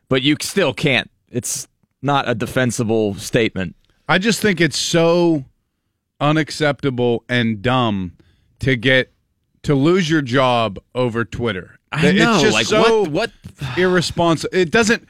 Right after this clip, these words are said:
Speaker 2: Twitter doesn't ultimately mean anything to the show. She's,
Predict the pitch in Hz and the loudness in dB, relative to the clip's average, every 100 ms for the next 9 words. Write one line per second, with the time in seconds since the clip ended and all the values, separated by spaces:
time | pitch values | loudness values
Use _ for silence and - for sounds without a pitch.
0 | _ - 240 269 262 185 240 220 214 127 | _ -4 0 0 -2 -2 -2 -2 -6 -10
1 | 170 _ 214 220 208 208 202 180 185 175 | -18 _ 0 0 0 -2 -2 0 0 0
2 | 185 220 220 202 170 170 165 147 - 143 | 0 2 2 0 -2 0 2 0 0 -2
3 | 135 127 - _ _ 180 185 147 - 202 | 0 -2 -8 _ _ -2 0 0 0 0
4 | 185 90 - - _ _ _ _ _ _ | 0 -2 -12 -20 _ _ _ _ _ _
5 | _ - - 220 233 190 | _ -6 0 2 2 0